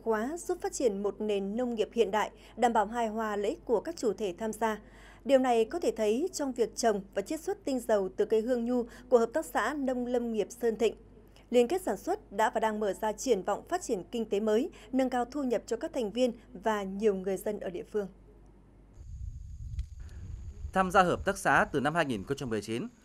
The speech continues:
Speaker 2: toàn bộ diện tích đất đồi này được bà Thủy chuyển sang trồng hương nhu.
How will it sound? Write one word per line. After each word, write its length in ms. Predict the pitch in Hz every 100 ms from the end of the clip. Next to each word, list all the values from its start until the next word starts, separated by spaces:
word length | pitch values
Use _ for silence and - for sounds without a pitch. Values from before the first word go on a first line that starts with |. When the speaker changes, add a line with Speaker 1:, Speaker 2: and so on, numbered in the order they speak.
| - - _
Speaker 2:
toàn 180 | 175 151
bộ 180 | 156
diện 180 | 143 160
tích 140 | 135 214
đất 140 | 240
đồi 140 | 147
này 260 | 113 110 92 -
được 200 | 151 151
bà 120 | 139 123
Thủy 320 | 147 120 87
chuyển 240 | - 156 95
sang 300 | 151 156 143
trồng 280 | - 113
hương 180 | 104 143
nhu. 260 | 156 151